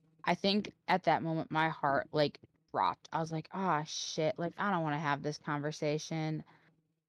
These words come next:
Um, I, 'cause I, I remember some of my other teammates who were like, they bawled, they ended up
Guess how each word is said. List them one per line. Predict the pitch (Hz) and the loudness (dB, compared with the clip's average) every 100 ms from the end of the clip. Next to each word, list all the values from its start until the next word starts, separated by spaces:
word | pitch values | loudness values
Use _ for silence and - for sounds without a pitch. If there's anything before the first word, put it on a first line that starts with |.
| - | -4
Um, | 147 127 101 92 - _ | -2 0 -2 -6 -10 _
I, | 170 180 | 2 2
'cause | 190 180 | 2 4
I, | 180 175 175 170 160 - - - - | 6 8 10 8 4 -2 -18 -10 0
I | 170 | 2
remember | 185 185 185 185 175 175 - _ _ _ _ _ _ _ | 4 4 4 4 4 2 -2 _ _ _ _ _ _ _
some | - 190 | -4 0
of | |
my | 175 | 2
other | 165 170 | 4 2
teammates | 175 165 160 | 2 0 0
who | 170 | 0
were | 160 | 2
like, | 151 143 143 - _ | 4 2 0 -8 _
they | 160 180 | 2 4
bawled, | 165 156 147 147 143 135 160 | 4 4 6 8 6 4 0
they | |
ended | 170 175 | 0 2
up | 180 | 0